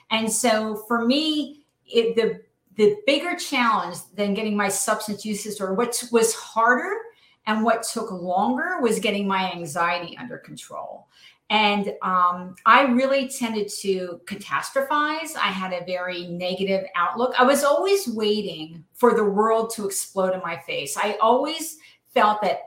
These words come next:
any, all, whatever I had accomplished, let's say my first year of sobriety, year and a half, one little mistake, and I, it was gonna, I was gonna lose it all. It, I was gonna blow up in my face if I made any little error.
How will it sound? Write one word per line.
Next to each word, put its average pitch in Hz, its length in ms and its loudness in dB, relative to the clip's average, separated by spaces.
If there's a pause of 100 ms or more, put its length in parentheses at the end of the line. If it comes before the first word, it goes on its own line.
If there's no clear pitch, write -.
any, 294 480 -4 (100)
all, 247 260 4
whatever 294 360 2
I 320 160 2
had 277 60 0
accomplished, 226 560 -2
let's 190 180 -6
say 208 160 -4
my 190 160 -4
first 196 320 -6
year 196 560 -2
of 156 60 -14
sobriety, 175 560 -2
year 185 240 -6
and 185 80 -4
a 185 40 -4
half, 175 360 -8 (560)
one 294 640 6
little 240 340 4
mistake, 208 720 -2 (320)
and 202 240 0
I, 214 320 6
it 233 80 6
was 233 140 0
gonna, 196 420 -2 (200)
I 214 60 8
was 208 140 0
gonna 220 160 -2
lose 214 220 -2
it 202 80 -4
all. 151 300 -8
It, 208 180 -2
I 214 80 4
was 202 160 0
gonna 190 320 -6
blow 262 380 4
up 285 40 -6
in 269 80 -4
my 247 240 0
face 208 340 -4
if 185 120 -10
I 180 80 -6
made 175 340 -10
any 220 340 -4
little 180 540 -4
error. 170 420 -4